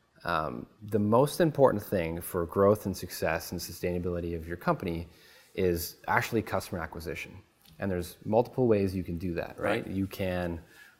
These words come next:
Speaker 1: go out there and hard sell and be really spammy and,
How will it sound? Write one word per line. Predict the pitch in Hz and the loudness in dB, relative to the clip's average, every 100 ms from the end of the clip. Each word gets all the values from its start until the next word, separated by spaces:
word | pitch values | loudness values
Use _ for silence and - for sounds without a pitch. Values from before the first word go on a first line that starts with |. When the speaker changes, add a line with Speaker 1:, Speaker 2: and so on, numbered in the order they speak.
| - | 6
Speaker 1:
go | 104 | 8
out | 110 104 | 8 8
there | 101 95 92 92 - - - | 2 2 2 -2 -8 -20 -8
and | 85 82 | -4 -4
hard | 80 - - 120 110 | -6 -2 6 6 6
sell | - - 92 92 90 90 | 2 0 2 4 2 2
and | 85 | -2
be | 85 85 | -4 0
really | 104 113 | 2 2
spammy | 95 - 92 90 90 90 85 | 0 -4 -4 -2 -2 -2 -4
and, | 78 | -6